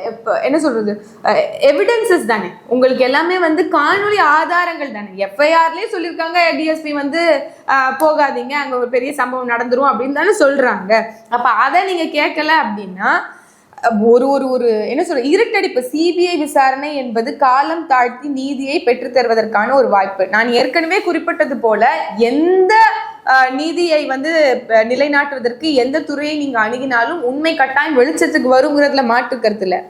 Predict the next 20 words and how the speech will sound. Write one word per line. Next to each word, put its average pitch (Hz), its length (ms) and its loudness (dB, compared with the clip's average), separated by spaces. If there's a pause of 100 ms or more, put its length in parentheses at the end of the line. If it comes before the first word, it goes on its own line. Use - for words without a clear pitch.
(160)
ஆனால், 240 420 2
இங்க 262 140 2
மக்களை 262 460 0
திசை 339 320 0
திருப்பும் 359 360 0
அரசியல் 262 480 0
வந்து 233 220 -6
தொடர்ச்சியாக 294 580 0
இந்த 277 140 0
அரசியல் 233 340 -2
களத்துல 214 340 -2 (320)
இங்க 214 180 -6
வந்து 214 460 0
செய்யப்படுது. 190 580 0 (280)
இந்த 247 220 4
பிரச்சனையை 330 460 2
விட்டு 330 200 0
அடுத்த 285 280 0
பிரச்சனைக்கு 277 560 0
போயிடணும். 214 460 0